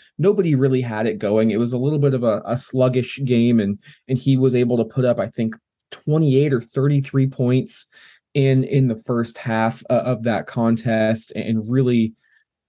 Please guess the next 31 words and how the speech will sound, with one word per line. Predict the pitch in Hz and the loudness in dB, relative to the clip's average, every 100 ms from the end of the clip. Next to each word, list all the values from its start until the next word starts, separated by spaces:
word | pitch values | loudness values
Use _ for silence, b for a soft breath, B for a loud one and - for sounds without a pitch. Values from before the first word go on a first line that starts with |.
| _ - - | _ -20 -6
kept | - 160 | -2 -2
the | - | -2
crowd | 135 - 120 120 123 | -4 0 0 2 2
in | 123 | 0
it. | 117 | 0
The | 110 | -6
crowd | - 123 120 127 | -2 2 2 2
was, | 117 110 | 2 0
was | 113 113 | 0 -4
fantastic. | - 107 98 113 120 135 - | -4 -6 -6 -2 -2 -4 -6
It | 107 | -6
was | 101 101 | -4 -6
incredibly | 110 - 139 151 147 120 | -8 -2 0 2 2 2
loud, | 104 107 113 117 104 - | 0 0 2 2 2 -2
uh, | - 101 | -2 -2
especially | 107 - 131 131 - 120 | -4 -2 -2 0 0 0
at | 110 | 0
the | 120 | 0
end | 113 110 | 2 2
of | 101 | 0
that, | 101 - | -4 -2
that | 87 - | -6 -2
Phoenix | 123 117 - | -2 0 -2
game. | 101 101 | -6 -6
It | 80 - | -6 -12
felt | - 139 | -2 0
like | 113 107 110 | 0 -2 -2
a, | 95 95 b b b b _ | -4 -4 b b b b _
a, | 123 | -2
a | - 110 | 0 -2
playoff | - - 127 135 120 | -4 -2 0 2 0